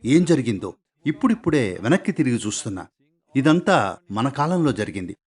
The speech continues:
ఒక్క మాట కూడా లేదు. వాళ్ళు గత డెబ్బై ఏళ్లుగా భయం గుప్పిట్లో బతికారు. బంగ్లాదేశ్లోని హిందువులు ప్రాణభయంతో బతికారు. పశ్చిమ పాకిస్తాన్ ఇంకాస్త నయం. గత డెబ్బై సంవత్సరాల్లో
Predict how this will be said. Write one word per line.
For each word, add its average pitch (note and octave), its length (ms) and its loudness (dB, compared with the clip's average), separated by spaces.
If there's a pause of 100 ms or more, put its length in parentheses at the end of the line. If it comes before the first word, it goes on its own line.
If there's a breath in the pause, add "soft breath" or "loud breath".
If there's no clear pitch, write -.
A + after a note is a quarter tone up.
(340)
ఒక్క B2+ 220 -8
మాట C3 280 0
కూడా A#2 240 -2
లేదు. F#2 220 -4 (1500)
వాళ్ళు A#2 260 4
గత A2+ 220 0
డెబ్బై A2 420 -2
ఏళ్లుగా C#3 400 4 (220)
భయం E3+ 320 2
గుప్పిట్లో D3 460 0
బతికారు. F#2+ 440 -6 (1400)
బంగ్లాదేశ్లోని C3+ 880 4
హిందువులు C3+ 500 4
ప్రాణభయంతో D#3+ 680 0
బతికారు. F#2+ 420 -10 (920)
పశ్చిమ A3 340 6
పాకిస్తాన్ E3+ 540 -2
ఇంకాస్త E3 440 0
నయం. A#2+ 240 -2 (120)
గత C3 200 2 (100)
డెబ్బై A#2+ 380 4
సంవత్సరాల్లో C3+ 720 0